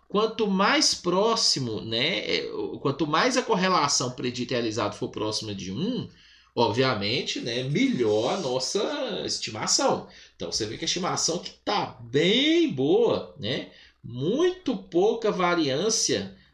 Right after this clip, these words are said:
Nós temos outliers aqui que ficaram aqui.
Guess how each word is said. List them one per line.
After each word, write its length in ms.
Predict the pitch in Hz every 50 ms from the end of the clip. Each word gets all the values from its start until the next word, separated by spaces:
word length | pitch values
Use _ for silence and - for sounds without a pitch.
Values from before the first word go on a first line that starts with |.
| _ _ 135
Nós 320 | 123 117 123 - - -
temos 260 | 135 139 170 185 180
outliers 880 | 185 180 185 185 - - 143 120 120 120 127 143 147 143 123 120 113 113
aqui 360 | 104 98 - - - 123 123
que 100 | - -
ficaram 460 | - - - - 104 104 110 107 90 87
aqui. 720 | - - - 123 127 143 170 190 208 226 240 233 233